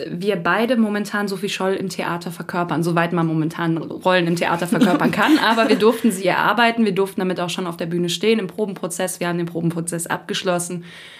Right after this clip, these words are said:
Speaker 1: und haben uns dadurch natürlich sehr intensiv mit ihr auseinandergesetzt.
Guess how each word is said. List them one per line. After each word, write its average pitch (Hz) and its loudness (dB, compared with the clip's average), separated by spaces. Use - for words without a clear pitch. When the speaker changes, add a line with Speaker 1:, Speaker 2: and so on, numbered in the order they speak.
Speaker 1:
und 220 4
haben 220 2
uns 196 -4
dadurch 190 0
natürlich 185 -4
sehr 185 0
intensiv 190 -4
mit 202 -6
ihr 175 -2
auseinandergesetzt. - -6